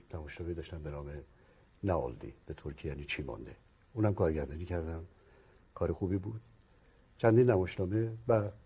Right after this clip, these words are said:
به این ترتیب من کارم رو ادامه دادم و به صدا خیلی علاقه داشتم. تا سال، اه، البته <clears throat> بعد از تحصیلاتم من،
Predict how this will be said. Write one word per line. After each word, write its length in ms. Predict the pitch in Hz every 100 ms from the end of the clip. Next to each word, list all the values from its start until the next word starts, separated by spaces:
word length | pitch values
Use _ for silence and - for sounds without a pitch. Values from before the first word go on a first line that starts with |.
| - -
به 80 | -
این 140 | 117 123
ترتیب 460 | 120 104 107 104
من 220 | 92 92 92 -
کارم 280 | - 82 80
رو 220 | 78 73 -
ادامه 320 | 80 65 60
دادم 280 | 52 - - - - -
و 80 | 82
به 120 | 87
صدا 300 | - 87 85
خیلی 240 | - 87
علاقه 340 | 76 67 60 -
داشتم. 300 | - - - - - - _ _ _ - - - - - - - _ - -
تا 100 | 127
سال، 300 | - 135 147
اه، 380 | 147 139 135 - - 104 87 82 78 - - _ _ _ _
البته 360 | 131 123 135 147 - - -
<clears throat> 280 | 143 113 98
بعد 140 | 127
از 120 | 113
تحصیلاتم 520 | 110 92 104 110 127
من، 340 | 117 107 107